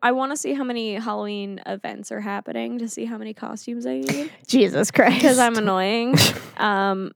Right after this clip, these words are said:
Speaker 1: and I especially, like, if I do Annabelle this year, it would
Speaker 2: Yeah.
Speaker 1: be three years in a row doing a haunted doll.
Speaker 2: Yeah.
Speaker 1: 'Cause I did, um,
Speaker 2: Chun-,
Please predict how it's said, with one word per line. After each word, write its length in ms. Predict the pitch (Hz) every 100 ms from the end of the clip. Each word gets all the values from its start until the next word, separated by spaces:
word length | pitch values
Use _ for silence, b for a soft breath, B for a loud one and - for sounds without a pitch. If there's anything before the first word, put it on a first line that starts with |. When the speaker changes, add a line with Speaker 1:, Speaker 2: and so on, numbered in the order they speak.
| -
Speaker 1:
and 160 | 269 277
I 100 | 285
especially, 440 | - 330 339 320
like, 260 | 269 240 - _ _ _ _ _ _ -
if 180 | 262
I 100 | 285 269
do 100 | 285
Annabelle 480 | - 196 202 233
this 240 | 240 262 -
year, 340 | 269 277 285 -
it 80 |
would 20 | 214
Speaker 2:
Yeah. 160 | -
Speaker 1:
be 60 | 220
three 260 | - 214
years 220 | 208 202 202
in 60 |
a 60 | 196
row 220 | 196 190
doing 220 | 208 202
a 60 | 196
haunted 340 | 202 196 202
doll. 400 | 190 185 220 285 -
Speaker 2:
Yeah. 340 | - - 80 196
Speaker 1:
'Cause 160 | 247 220
I 80 |
did, 360 | 202 196 190 -
um, 520 | 202 202 202 214 226 -
Speaker 2:
Chun-, 320 | - 214 180